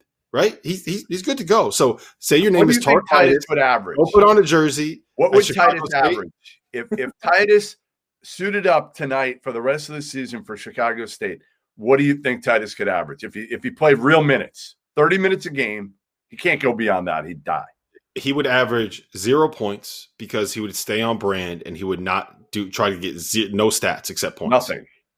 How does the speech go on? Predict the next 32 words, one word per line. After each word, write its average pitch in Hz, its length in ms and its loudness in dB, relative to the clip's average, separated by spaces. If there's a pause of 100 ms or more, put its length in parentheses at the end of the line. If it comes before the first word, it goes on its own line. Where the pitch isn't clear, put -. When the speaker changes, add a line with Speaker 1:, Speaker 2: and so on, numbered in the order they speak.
(100)
Speaker 1:
He'd 123 120 2
be 139 100 2
trying 143 180 4
to 135 80 2
get 131 140 2
twenty-five 127 420 2
trillions 98 420 0
every 90 180 -8
single 92 220 -6
game. 80 200 -12 (260)
Speaker 2:
He 190 140 -2
might 403 200 4
be 254 100 2
able 226 120 4
to 208 100 6
do 214 260 4
it. - 120 -4
It, 160 160 0
like, 156 160 2
if 196 100 0
there's 196 200 2
anybody 233 540 2
who 196 120 2
could 196 220 -2
pull 196 220 4
that 190 200 4
off, 107 380 -2 (500)
Speaker 1:
Yes. - 580 0
Speaker 2:
trying 208 340 2
or 190 120 2
not 156 240 2
trying, 101 380 -4